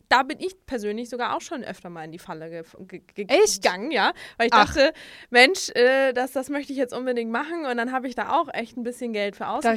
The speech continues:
Speaker 2: ich fragen, was das für Kurse waren?
Speaker 1: Und
Speaker 2: Was
Speaker 1: am
Speaker 2: für
Speaker 1: Ende
Speaker 2: neue?
Speaker 1: des Tages, also ich habe zum Beispiel einen, äh, Ernährungskurs, ähm, mir mal gekauft und ich
Speaker 2: Aha.
Speaker 1: habe mir mal auch was für, für Instagram-Marketing gekauft und <laughs>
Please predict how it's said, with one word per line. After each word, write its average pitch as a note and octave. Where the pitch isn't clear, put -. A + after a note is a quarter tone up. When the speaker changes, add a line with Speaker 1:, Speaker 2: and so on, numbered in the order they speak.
Speaker 2:
ich F#3+
fragen, A#3+
was A3+
das A#3+
für A3
Kurse G3+
waren? F#3+
Speaker 1:
Und B3+
Speaker 2:
Was B3
Speaker 1:
am B3
Speaker 2:
für A#3+
Speaker 1:
Ende C#4+
Speaker 2:
neue? D4
Speaker 1:
des B3+
Tages, C4+
also B3
ich A#3+
habe B3+
zum B3+
Beispiel C4
einen, A#3+
äh, A#3+
Ernährungskurs, A3+
ähm, C#4
mir C4+
mal B3+
gekauft C4+
und A3
ich F#3+
Speaker 2:
Aha. G3+
Speaker 1:
habe A#3
mir A3
mal G#3
auch G3+
was G#3
für, G3
für F#3+
Instagram-Marketing G#3+
gekauft G#3
und F#3+
<laughs> -